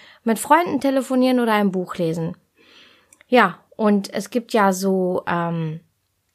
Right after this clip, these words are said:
Geräte, in denen man einfach nur irgendwelche Zutaten reinschmeißt und diese Maschine erledigt dann den Rest. Ja,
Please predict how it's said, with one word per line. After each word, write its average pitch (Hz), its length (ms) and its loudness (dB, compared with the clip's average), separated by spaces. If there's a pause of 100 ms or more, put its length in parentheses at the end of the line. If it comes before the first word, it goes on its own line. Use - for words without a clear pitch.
(300)
Geräte, 226 680 6
in 202 160 0
denen 214 220 0
man 208 160 0
einfach 202 600 0
nur 196 220 4
irgendwelche 185 960 2 (320)
Zutaten 254 480 0
reinschmeißt 175 880 -2 (500)
und 208 420 2
diese 226 160 4
Maschine 208 420 2
erledigt 190 460 0
dann 190 100 0
den 185 120 0
Rest. 170 420 -6 (1080)
Ja, 185 420 2